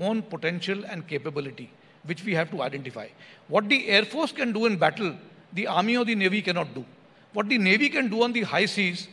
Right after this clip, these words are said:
the Army and the Air Force cannot do. So each one will have its own charter. They will have their own roles and responsibilities. Based on their strengths, and I think we need to capitalize on the strengths of each service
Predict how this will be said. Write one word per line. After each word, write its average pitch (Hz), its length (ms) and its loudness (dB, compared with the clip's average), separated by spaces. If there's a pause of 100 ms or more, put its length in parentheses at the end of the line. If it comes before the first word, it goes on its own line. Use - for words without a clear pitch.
(520)
the 190 120 -4
Army 202 260 2
and 226 120 2
the 220 120 6
Air 208 100 6
Force 269 220 -4
cannot 160 280 -8
do. - 80 -20 (520)
So - 140 -14
each 381 280 -4
one 196 260 0
will 285 120 -2
have 190 200 -2
its 240 200 -6
own 208 240 -2
charter. 196 400 2 (400)
They 180 120 4
will 247 120 0
have 196 180 2
their 226 120 2
own 208 260 -4
roles 185 240 0
and 196 100 0
responsibilities. 175 840 -4 (480)
Based 240 340 0
on 240 220 -4
their 240 200 4
strengths, - 560 -4 (600)
and 190 100 -2
I 214 60 4
think 254 260 -4
we 190 60 -2
need 233 300 0
to 247 120 -4 (240)
capitalize 220 600 -2
on 247 100 -2
the 202 80 0
strengths 262 420 -4
of 269 180 -12
each 247 320 -2
service 175 500 -2